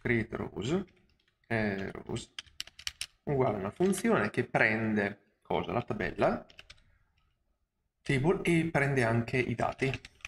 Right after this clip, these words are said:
i dati che gli devo passare. E cosa farà? Allora,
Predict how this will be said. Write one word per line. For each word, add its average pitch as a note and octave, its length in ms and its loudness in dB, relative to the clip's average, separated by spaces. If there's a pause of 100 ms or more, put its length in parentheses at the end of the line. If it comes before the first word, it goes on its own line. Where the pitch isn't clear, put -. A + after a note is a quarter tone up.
(140)
i - 80 -8
dati - 200 -6
che - 120 -12
gli - 40 -8
devo G#2+ 160 -8
passare. - 480 0 (320)
E - 100 -20
cosa D3+ 180 2
farà? - 320 -2 (560)
Allora, G#2+ 500 0